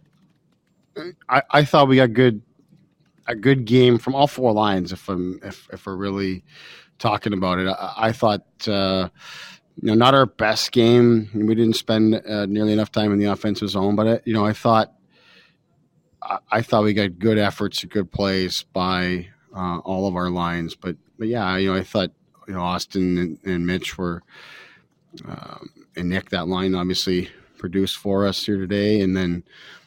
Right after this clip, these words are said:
you know, I think John and Will have just, uh, have been playing extremely well. Galchen-, Galchenyuk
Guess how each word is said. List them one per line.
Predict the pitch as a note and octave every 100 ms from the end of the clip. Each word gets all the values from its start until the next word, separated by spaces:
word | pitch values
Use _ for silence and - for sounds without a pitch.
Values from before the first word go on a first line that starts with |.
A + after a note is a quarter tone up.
| _ _
you | E2+
know, |
I | F2+ F2+
think | F#2+ - - -
John | G#2 F#2 F#2+
and | F#2 F2
Will | F2+ F2+
have | F2 D#2+
just, | E2+ - - -
uh, | F2+ E2+
have | E2+
been | F2
playing | E2+ F#2 F2 E2+ E2+ - _ _ _ _
extremely | F2+ - G2 F#2
well. | F2 E2+ E2+ E2+
Galchen-, | E2+ - F#2 F#2
Galchenyuk | - D#2+ F#2 F#2